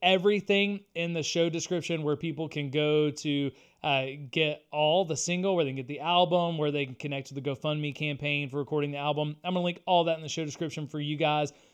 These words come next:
So regardless of who you are, go get this album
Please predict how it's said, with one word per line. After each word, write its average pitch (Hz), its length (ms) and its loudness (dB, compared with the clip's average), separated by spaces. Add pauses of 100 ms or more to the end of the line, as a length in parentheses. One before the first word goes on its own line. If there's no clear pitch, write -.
(140)
So - 180 2
regardless 190 580 4
of 202 120 6
who 175 140 4
you 202 220 2
are, 190 400 6 (220)
go 160 120 -2
get 160 140 -4
this 151 160 -6
album 170 440 4